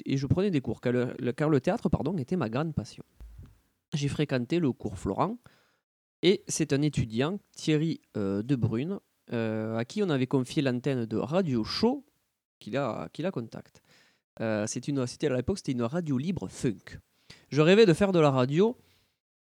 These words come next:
et j'ai fait, et j'ai, et j'ai tout fait pour y aller. J'ai commencé par faire la technique, les infos, ensuite la matinale, euh, car au final, j'étais plutôt doué pour l'animation.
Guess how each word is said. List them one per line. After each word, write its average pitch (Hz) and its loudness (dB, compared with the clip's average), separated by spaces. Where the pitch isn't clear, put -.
et 156 4
j'ai 156 4
fait, 170 2
et 131 4
j'ai, 135 2
et - 6
j'ai 175 4
tout 160 8
fait 240 6
pour 165 6
y 123 4
aller. 110 2
J'ai 135 -2
commencé 151 0
par 123 0
faire 117 0
la 151 6
technique, 202 4
les 165 8
infos, 185 4
ensuite 139 -2
la 110 -4
matinale, 185 -4
euh, 110 -4
car 143 0
au 131 2
final, 160 0
j'étais 139 2
plutôt 156 4
doué 185 4
pour 165 2
l'animation. 131 -2